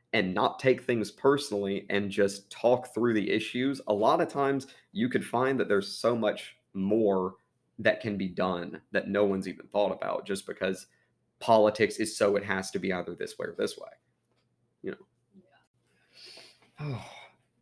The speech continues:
Speaker 1: Well, um, I think that's about pretty good for our first episode.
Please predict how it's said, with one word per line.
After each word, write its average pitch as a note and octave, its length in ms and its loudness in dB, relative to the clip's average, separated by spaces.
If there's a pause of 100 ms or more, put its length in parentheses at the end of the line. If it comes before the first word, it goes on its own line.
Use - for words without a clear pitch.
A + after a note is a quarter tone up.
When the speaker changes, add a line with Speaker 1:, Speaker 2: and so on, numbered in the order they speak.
(420)
Speaker 1:
Well, C#3 360 0 (320)
um, B2 560 2 (1800)
I G#2+ 60 -8
think E4 200 -6
that's - 160 -4
about G#2 500 0
pretty A#2 200 2
good A2+ 220 4
for G#2+ 140 -2
our G2 60 2
first G#2 280 -4
episode. G2 540 -4